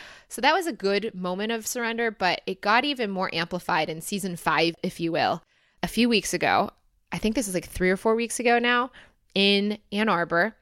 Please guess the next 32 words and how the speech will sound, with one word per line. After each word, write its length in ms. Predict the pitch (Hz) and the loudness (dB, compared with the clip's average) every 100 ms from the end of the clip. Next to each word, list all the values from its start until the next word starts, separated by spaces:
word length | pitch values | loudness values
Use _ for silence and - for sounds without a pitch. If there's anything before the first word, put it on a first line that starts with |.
| _ _ _ - | _ _ _ -4
I 60 | |
had 140 | 226 214 | 0 0
nothing 320 | 233 277 277 | 0 -2 -6
planned 420 | - 202 196 208 | -6 -2 0 -2
for 520 | - - 185 180 175 - - | -6 -8 -2 0 0 -4 -6
a 60 | |
Friday 640 | - 175 165 156 85 247 254 | -4 0 2 2 0 -2 -4
day, 280 | - 180 175 | -2 0 2
actually, 580 | 147 139 - 151 160 202 _ | 0 -2 -4 -6 -6 -10 _
and 480 | 202 190 190 196 202 - _ _ | 0 2 0 -2 -8 -14 _ _
I 440 | - 208 202 190 - _ _ - | 2 4 4 2 -2 _ _ -14
literally 420 | 185 247 262 240 | -2 0 2 2
had 180 | 214 196 | 0 -2
no 300 | 196 190 196 | -2 0 0
idea 380 | 185 180 170 | -2 -2 -2
what 140 | 151 160 | -2 -2
I 60 | |
was 160 | - - | -4 -6
gonna 180 | 160 156 | -8 -8
do 160 | 156 | -8
that 200 | 170 - | -8 -8
day. 220 | - - 190 _ _ _ - | -8 -10 -10 _ _ _ -2
And 500 | 190 185 180 175 - - _ _ | 2 2 0 -8 -12 -14 _ _
I 260 | 190 208 - | 2 2 0
was 140 | 208 | -4
staying 240 | - 202 202 | -2 -2 -2
in 80 | |
her 140 | 233 226 | -4 -4
house 240 | 208 196 | -4 -4
alone. 260 | 190 160 170 | -6 -8 -8
She 160 | - | -6
was 160 | 180 180 | -4 -6